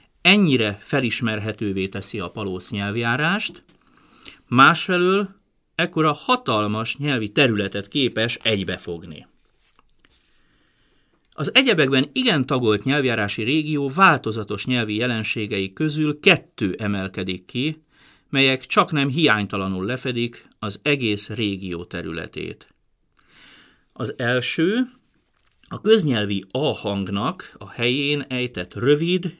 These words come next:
illabiális, azaz ajakkerekítés nélküli, vagy ajakrésesnek nevezett rövid A hang,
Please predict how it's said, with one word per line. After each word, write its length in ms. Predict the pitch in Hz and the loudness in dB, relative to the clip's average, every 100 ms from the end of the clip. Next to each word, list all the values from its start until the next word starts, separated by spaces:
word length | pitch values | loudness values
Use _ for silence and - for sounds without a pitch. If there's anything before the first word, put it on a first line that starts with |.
| _ | _
illabiális, 1000 | 113 120 135 131 135 135 135 143 175 - - - - - _ | -2 0 2 0 0 2 2 0 0 -2 -8 -20 -20 -20 _
azaz 340 | 143 143 117 | 2 4 2
ajakkerekítés 1040 | - 165 135 - 127 117 - 101 92 90 117 | 2 4 4 2 0 2 0 -2 -2 -2 2
nélküli, 720 | 139 151 147 156 151 151 - | 4 2 0 0 2 0 -4
vagy 140 | - - | -16 -4
ajakrésesnek 920 | 127 131 123 - 120 - 98 - 87 | 0 2 0 0 -2 -2 -6 -8 -6
nevezett 540 | 117 123 117 131 143 - - _ _ _ _ _ _ _ | -2 -2 0 0 -2 -8 -20 _ _ _ _ _ _ _
rövid 380 | 123 127 113 - | -2 -2 -2 2
A 240 | 123 117 - - - | 6 6 4 -12 -10
hang, 540 | 110 113 185 226 | -4 -2 0 -2